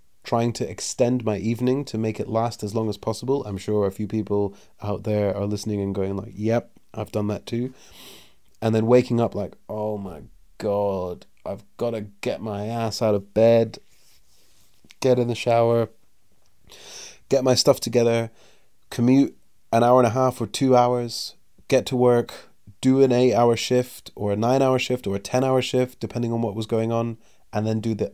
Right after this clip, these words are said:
the other hour and a half, two-hour journey home with a delay and the train didn't arrive and this happened and that happened, and then get home,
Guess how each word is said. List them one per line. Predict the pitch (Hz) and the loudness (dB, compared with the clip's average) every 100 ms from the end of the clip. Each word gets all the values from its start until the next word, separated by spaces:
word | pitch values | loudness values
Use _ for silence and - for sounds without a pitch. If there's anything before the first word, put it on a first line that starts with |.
| - | -4
the | - 117 | 0 4
other | 135 131 127 - - - | 6 4 2 -4 -8 2
hour | 123 | 4
and | 123 | 4
a | |
half, | 117 123 - | 2 -2 -2
two-hour | - 120 117 117 | -2 2 2 0
journey | 113 110 107 | -4 -4 -4
home | 120 127 131 131 - _ _ _ - | 0 0 0 -6 -12 _ _ _ -4
with | 107 101 | 0 0
a | |
delay | 98 104 113 117 117 117 | 0 -2 2 4 4 2
and | 104 | 0
the | 104 | -2
train | - 120 117 | -4 -2 -2
didn't | 117 101 | -2 -2
arrive | 107 117 117 101 | 0 2 2 0
and | 98 | -4
this | 113 - | -4 -4
happened | 120 110 110 | -4 -4 -4
and | 101 | -4
that | 113 110 | -4 -6
happened, | 117 117 113 - - - - - - | -8 -8 -10 -12 -20 -20 -20 -20 -6
and | 104 104 | -4 0
then | 107 110 107 - - - - - - - - - - - | 0 0 -4 -8 -20 -20 -20 -20 -20 -20 -20 -20 -20 0
get | 127 - | 4 4
home, | 117 117 117 117 | 4 2 2 -4